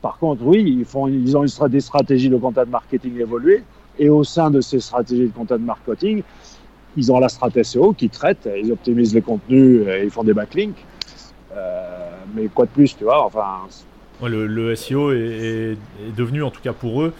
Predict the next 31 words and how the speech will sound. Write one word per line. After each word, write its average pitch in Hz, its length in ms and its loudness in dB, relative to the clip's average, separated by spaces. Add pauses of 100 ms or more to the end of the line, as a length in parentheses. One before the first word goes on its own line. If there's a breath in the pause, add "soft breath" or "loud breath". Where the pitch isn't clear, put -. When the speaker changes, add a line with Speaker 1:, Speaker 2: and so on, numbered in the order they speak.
(220 loud breath)
Speaker 2:
et 110 140 -8
ça, 101 180 -16
ça 110 160 -10
arrive 107 220 -8
aussi, 117 340 -8
euh, 107 40 -6
ça 98 380 -10
se - 80 -18
pratique - 300 -16
aussi 113 180 -14
comme 104 140 -14
ça 113 140 -16
un 107 40 -12
petit 101 140 -18
peu, 117 140 -12
euh, 98 420 -8 (120)
en 104 40 -14
France, 147 400 -12
c'est - 180 -16
un 110 120 -10
détail 131 480 -4
d'une 120 160 -8
stratégie 117 420 -10
globale, 120 380 -4
c'est - 120 -18
ça 123 120 -10
que 113 80 -18
t'essaies 120 180 -14
de, 107 400 -8
de 107 80 -8
dire ? 107 220 -12